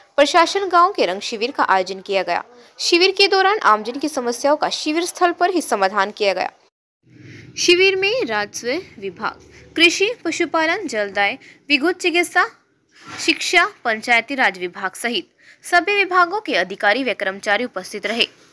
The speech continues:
शिविर में ग्रामीणों को तिहत्तर आवासीय पट्टे वितरण किए गए।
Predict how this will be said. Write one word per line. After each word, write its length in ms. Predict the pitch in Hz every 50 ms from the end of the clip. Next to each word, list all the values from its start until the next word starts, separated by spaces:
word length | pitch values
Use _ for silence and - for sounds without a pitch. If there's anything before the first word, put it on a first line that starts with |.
| _ _ _ _ _ - - _ _ -
शिविर 340 | - - 359 381 370 392 392
में 200 | 381 392 403 320
ग्रामीणों 400 | 254 240 240 247 247 262 262 262
को 140 | 254 - 294 285
तिहत्तर 480 | - - 208 196 180 - - 208 196
आवासीय 460 | - - 196 185 180 185 - - 220
पट्टे 360 | 208 - 190 175 - - 247 240
वितरण 380 | 190 170 - - 196 202 202
किए 200 | - - 202 190 180
गए। 140 | 175 -